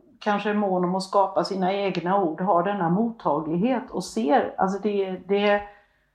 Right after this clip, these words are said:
det är o-, oerhört fascinerande, och det är väl det också som märks i dagböckerna.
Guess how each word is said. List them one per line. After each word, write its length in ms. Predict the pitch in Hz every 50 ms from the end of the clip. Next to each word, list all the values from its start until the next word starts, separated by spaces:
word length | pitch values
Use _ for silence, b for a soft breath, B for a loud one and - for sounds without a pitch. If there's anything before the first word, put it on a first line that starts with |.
| b b
det 800 | _ - 180 170 202 208 208 208 190 190 180 - - - 208 220 233
är 80 | 233
o-, 360 | 233 247 254 240 196 208 - -
oerhört 540 | - 262 240 175 196 226 233 220 202 185 -
fascinerande, 880 | - - 180 180 - - 196 190 190 202 233 240 233 202 175 165 156 170
och 120 | 170 185
det 80 | 180 202
är 60 | 196
väl 140 | 202 208 185
det 160 | 220 214 220
också 240 | 233 233 - - 208
som 220 | - 220 220 220
märks 340 | 214 208 190 180 - - -
i 60 | 214
dagböckerna. 960 | 185 214 214 196 190 170 - 165 160 160 - - 185 170 208 240 247 -